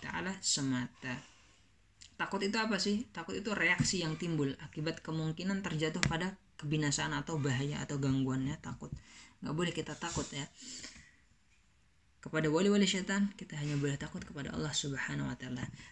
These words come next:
Dalam ayat ini, Allah Subhanahu wa taala melarang kita, ya, untuk takut kepada, eh, selain Allah,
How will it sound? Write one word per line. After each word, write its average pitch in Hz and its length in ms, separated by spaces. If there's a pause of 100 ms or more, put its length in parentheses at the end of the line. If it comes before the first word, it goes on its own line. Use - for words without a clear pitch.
(140)
Dalam 202 320
ayat 151 320
ini, 120 320
Allah 160 240
Subhanahu 147 480
wa 139 80
taala 170 320
melarang 214 800
kita, 135 320 (160)
ya, 156 160 (400)
untuk 147 480
takut 220 320
kepada, 170 640 (640)
eh, 135 640
selain 151 400
Allah, 190 380